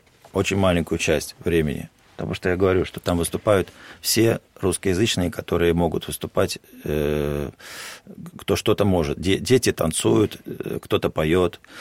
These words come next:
кто-то занимается вокалом, может быть, там, не знаю, второй год в жизни своей, и, и их слушают.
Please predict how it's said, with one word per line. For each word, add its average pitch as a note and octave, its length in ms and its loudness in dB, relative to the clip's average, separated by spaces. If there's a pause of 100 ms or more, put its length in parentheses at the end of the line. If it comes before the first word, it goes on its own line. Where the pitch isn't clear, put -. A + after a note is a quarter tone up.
(220)
кто-то F2+ 260 0
занимается F2 500 2
вокалом, F#2 380 4
может E2 240 2
быть, D2+ 180 -6
там, D2+ 220 -4
не - 120 -8
знаю, - 200 -6
второй E2 260 0
год D2+ 280 -2 (160)
в E2 40 -8
жизни D#2+ 280 0
своей, C#2+ 320 -4 (280)
и, F2+ 200 2
и - 220 -2
их - 80 -4
слушают. - 380 -2